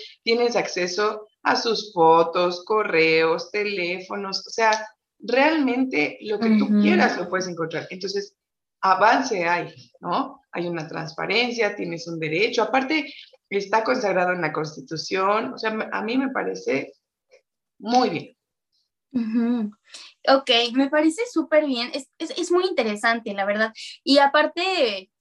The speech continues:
Speaker 2: ahorita estaba pensando, el otro día hablaba con mi mamá y, bueno, mi mamá es una señora. Entonces le digo, ¿no te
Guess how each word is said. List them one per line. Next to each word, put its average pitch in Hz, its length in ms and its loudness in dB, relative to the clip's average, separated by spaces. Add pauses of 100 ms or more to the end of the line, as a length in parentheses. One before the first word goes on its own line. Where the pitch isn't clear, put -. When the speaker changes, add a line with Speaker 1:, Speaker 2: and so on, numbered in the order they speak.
Speaker 2:
ahorita 269 260 -4
estaba 269 340 -2
pensando, 214 420 -4
el 254 60 0
otro 262 200 0
día 294 120 4
hablaba 254 280 4
con 214 180 -10
mi 202 80 -14
mamá 202 460 -8 (340)
y, 208 640 -8
bueno, 226 320 -2
mi 214 140 -6
mamá 202 360 -2
es 214 140 -16
una 208 240 -8
señora. 214 460 -2
Entonces 254 280 0
le 262 120 4
digo, 254 140 2
¿no 269 120 4
te 466 100 0